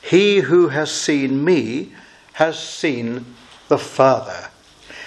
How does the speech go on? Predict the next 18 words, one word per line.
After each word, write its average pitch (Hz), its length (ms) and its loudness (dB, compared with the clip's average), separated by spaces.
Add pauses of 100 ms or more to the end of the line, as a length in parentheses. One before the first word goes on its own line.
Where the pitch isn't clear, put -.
(160)
He 143 260 8
who 143 240 8
has 123 200 0
seen 127 440 0
me 147 480 6 (240)
has 143 220 2
seen 120 640 -2 (540)
the 120 120 6
Father. 104 760 2 (2250)
Now, 127 80 10
throughout 160 400 10
this 147 160 2
series 131 480 6
on 123 200 6
John's 123 300 6
Gospel, 127 540 4
I 123 300 6
have 117 380 0